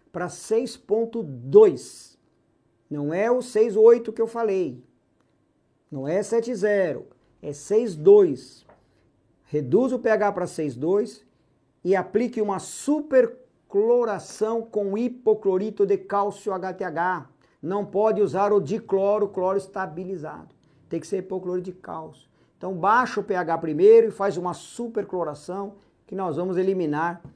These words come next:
esses intrusos, tipo limpa-pedra ou sabão em pó, que infelizmente entraram na piscina, tá bom? Ok, então agora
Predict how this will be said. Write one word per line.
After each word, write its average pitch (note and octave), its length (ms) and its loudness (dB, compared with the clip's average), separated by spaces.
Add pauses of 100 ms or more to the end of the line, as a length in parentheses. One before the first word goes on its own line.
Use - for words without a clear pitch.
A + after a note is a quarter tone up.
(560)
esses F3+ 840 -2
intrusos, G#3 1040 2 (400)
tipo F3 340 -6
limpa-pedra F#3+ 880 -2
ou G3+ 180 6
sabão F3+ 400 -2
em F3+ 60 -4
pó, E3 400 -2 (520)
que A#3 340 -8 (720)
infelizmente F3+ 800 -4
entraram E3 680 -4
na D#3+ 320 -8 (440)
piscina, - 500 -8 (340)
tá - 80 -12
bom? C4+ 280 -4 (600)
Ok, A3 340 0
então D#4 240 2
agora C4 600 2